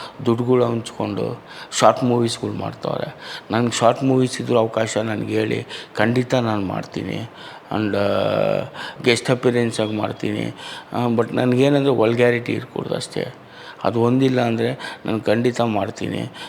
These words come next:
ನಿಮ್ಮ ಶಾರ್ಟ್ ಮೂವೀಸಲ್ಲೂ ಮಾಡ್ತೀನಿ. ನಿಮ್ಗೆ, ನಿಮ್ಗೆ ಏನಾಗುತ್ತೋ ರೆಮ್ಯುನರೇಷನ್ ಅದ್ರ ಪ್ರಕಾರ ನಡ್ಕೊತೀನಿ. ಆಮೇಲೆ ಇದು, ಈ ಮೂಲಕ ಇನ್ನೂ ಒಂದು,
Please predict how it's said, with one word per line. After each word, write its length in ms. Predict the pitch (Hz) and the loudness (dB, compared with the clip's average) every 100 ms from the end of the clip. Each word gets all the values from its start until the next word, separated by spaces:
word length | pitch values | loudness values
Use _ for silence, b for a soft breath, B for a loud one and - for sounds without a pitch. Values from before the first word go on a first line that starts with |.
| B | B
ನಿಮ್ಮ 160 | 104 113 | -2 0
ಶಾರ್ಟ್ 300 | - 110 117 | 2 0 2
ಮೂವೀಸಲ್ಲೂ 500 | 113 117 113 113 107 | 2 2 2 2 0
ಮಾಡ್ತೀನಿ. 580 | 107 104 110 113 107 110 B B | 0 -2 -4 -4 -4 -6 B B
ನಿಮ್ಗೆ, 560 | 113 117 117 113 107 - | 2 4 4 2 0 2
ನಿಮ್ಗೆ 320 | 120 120 117 | 2 4 4
ಏನಾಗುತ್ತೋ 580 | 123 139 117 117 117 120 | 4 2 2 0 0 2
ರೆಮ್ಯುನರೇಷನ್ 640 | 110 113 117 107 101 110 | 2 2 0 0 -2 -4
ಅದ್ರ 220 | 101 104 | -2 -2
ಪ್ರಕಾರ 320 | 113 113 - 113 | -2 -2 0 -2
ನಡ್ಕೊತೀನಿ. 920 | 110 107 110 - 117 - 113 110 110 B B B B | -2 -4 -6 -6 -6 -6 -6 -6 -8 B B B B
ಆಮೇಲೆ 260 | - 113 113 | 0 2 2
ಇದು, 160 | 110 143 | 2 2
ಈ 100 | 131 | 4
ಮೂಲಕ 360 | 123 120 113 | 4 2 2
ಇನ್ನೂ 300 | 113 113 113 | 0 0 0
ಒಂದು, 340 | 113 107 113 | 0 -2 -4